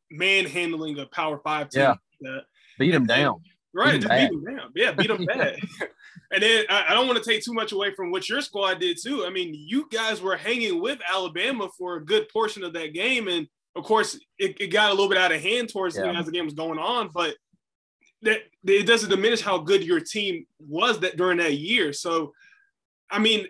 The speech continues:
Speaker 1: just looking at how things are and where the team is going, how has this offseason been for you and the guys? You know, what's that mental, what's the,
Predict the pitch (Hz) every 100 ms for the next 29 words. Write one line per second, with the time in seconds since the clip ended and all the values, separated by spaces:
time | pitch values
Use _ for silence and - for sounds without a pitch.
0 | 175 175 226 170 214 247 220 190 180 -
1 | 190 175 175 175 185 185 170 160 175 147
2 | - 185 151 135 151 175 190 156 143 170
3 | 196 196 185 165 160 - 160 165 170 143
4 | 127 151 151 151 143 131 143 156 160 139
5 | 123 151 160 165 160 147 151 143 147 170
6 | - 160 139 143 151 139 185 185 233 233
7 | 170